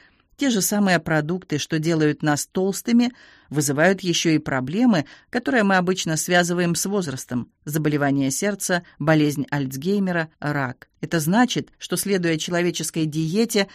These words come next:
вы не просто автоматически избавитесь от лишнего веса,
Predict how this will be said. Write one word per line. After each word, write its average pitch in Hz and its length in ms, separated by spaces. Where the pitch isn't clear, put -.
вы 180 160
не 196 120
просто 220 440
автоматически 175 880
избавитесь 180 840
от 160 180
лишнего 160 440
веса, 135 420